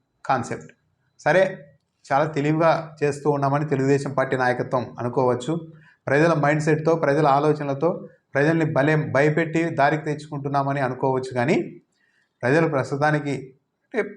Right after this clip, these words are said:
ఏపీ ప్రజలు ఎలాంటి వాళ్ళంటే, ఏం జరుగుతున్నా రోడ్డు మీదకి అప్పటికప్పుడు రారు, కానీ ఎలక్షన్ల టైంకు మాత్రం ఏం చేయాలో అదే చేస్తారు. ఈ సంక్షేమ పథకాలు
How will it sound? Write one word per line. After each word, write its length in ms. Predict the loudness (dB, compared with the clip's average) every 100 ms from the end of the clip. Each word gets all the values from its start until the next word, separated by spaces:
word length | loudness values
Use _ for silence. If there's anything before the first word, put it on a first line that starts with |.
| -2
ఏపీ 220 | 0 2
ప్రజలు 360 | 2 2 4 4
ఎలాంటి 300 | 4 2 2
వాళ్ళంటే, 540 | 0 0 2 0 0 -8 -10 -2
ఏం 160 | 2
జరుగుతున్నా 400 | 4 2 2 2
రోడ్డు 280 | 4 4 4
మీదకి 240 | 2 2 2
అప్పటికప్పుడు 460 | 0 0 -2 -2
రారు, 320 | 0 2 0 -6 _ _ _
కానీ 420 | -2 0 -2 -6 -14 _ _ _ _ _ -2
ఎలక్షన్ల 420 | 0 0 -2 -2
టైంకు 320 | 0 0 0
మాత్రం 280 | -2 0 0
ఏం 280 | 2 0 2
చేయాలో 240 | 2 2
అదే 180 | 4 2
చేస్తారు. 460 | 2 -4 -8 -12 -14 _ _ _ _ _ -4
ఈ 120 | -2
సంక్షేమ 440 | 0 0 2 0 2
పథకాలు 480 | 0 2 2 2